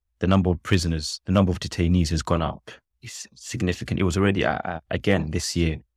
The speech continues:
at a record high, um, especially those without charge or trial. That's gone up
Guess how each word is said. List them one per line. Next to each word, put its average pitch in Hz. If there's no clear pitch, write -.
at -
a 90
record 87
high, 80
um, 78
especially -
those 87
without 85
charge 90
or 82
trial. 98
That's 98
gone 95
up -